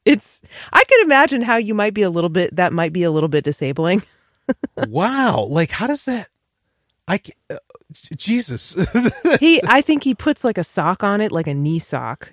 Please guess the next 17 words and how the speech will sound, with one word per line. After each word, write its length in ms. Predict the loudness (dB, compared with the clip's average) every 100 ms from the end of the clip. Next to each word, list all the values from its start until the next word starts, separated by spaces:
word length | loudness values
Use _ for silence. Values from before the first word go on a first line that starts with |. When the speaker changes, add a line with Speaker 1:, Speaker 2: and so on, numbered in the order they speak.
| -8
Speaker 1:
to 100 | -4
keep 240 | -2 -2
it 100 | -2
warm 480 | -2 -2 0 0 0
or 100 | 0
whatever. 540 | 0 0 0 0 -2 -6 _ -20 -18 -14
<laughs> 500 | -12 -14 _ _ _
I 160 | 0 2
Speaker 2:
No, 0 |
Speaker 1:
don't 180 | 2 2
Speaker 2:
no, 100 | 2
I 80 |
wasn't 340 | 4 4 2 -2
jerking 300 | -4 0 0
off. 360 | 2 2 0 0
Speaker 1:
<laughs> 80 | 0
Speaker 2:
Like, 360 | 0 0 -2